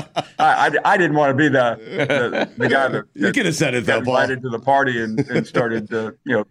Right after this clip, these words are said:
Speaker 1: pointing fingers. I mean, I, I, I respect you guys. Not much, but some.
Speaker 2: Well, we appreciate it. What, what little you, what little respect you have for us, we <laughs> appreciate that little respect.
Speaker 1: Well, I mean, first of all, you guys did something for me that nobody's ever done.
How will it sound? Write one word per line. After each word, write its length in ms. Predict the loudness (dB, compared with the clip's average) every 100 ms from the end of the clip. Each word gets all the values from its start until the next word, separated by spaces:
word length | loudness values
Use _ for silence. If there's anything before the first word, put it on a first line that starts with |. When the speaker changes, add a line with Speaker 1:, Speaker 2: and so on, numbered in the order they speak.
| _
Speaker 1:
pointing 240 | -2 -2 -2
fingers. 440 | -2 -2 -4 -6
I 40 |
mean, 80 | -2
I, 160 | -2 0
I, 140 | -2
I 140 | -2 -2
respect 420 | -2 -2 -4 -2
you 100 | -8
guys. 380 | -6 -8 -10 -8
Not 180 | -4 -2
much, 320 | 0 0 -2
but 160 | -12 -6
some. 320 | -4 -4 -6 -6
Speaker 2:
Well, 180 | -2
we 140 | 0 0
appreciate 580 | 0 0 0 0 -2 -4
it. 140 | -4
What, 200 | -4 -2
what 180 | -4 -2
little 220 | -2 0
you, 200 | 2 2 0
what 220 | -2 -2
little 200 | 0 2
respect 360 | 0 0 -4
you 100 | -2
have 260 | -2 -2 -4
for 160 | -4 -4
us, 120 | 0
we 160 | -2
<laughs> 0 |
appreciate 720 | -2 -2 0 0 -2 -2 -4 -4
that 340 | -6 -4 -2
little 180 | -4 -2
respect. 280 | -2 -2 0
Speaker 1:
Well, 160 | 2
I 40 | 2
mean, 80 | 2
first 240 | 2 4
of 40 |
all, 60 | 2
you 140 | 2
guys 260 | 2 2 4
did 200 | 2 0
something 260 | 0 -2 -4
for 120 | -2
me 200 | -2 0
that 120 | -2
nobody's 360 | -2 -2 -2 -2
ever 180 | -4
done. 440 | -2 0 2 0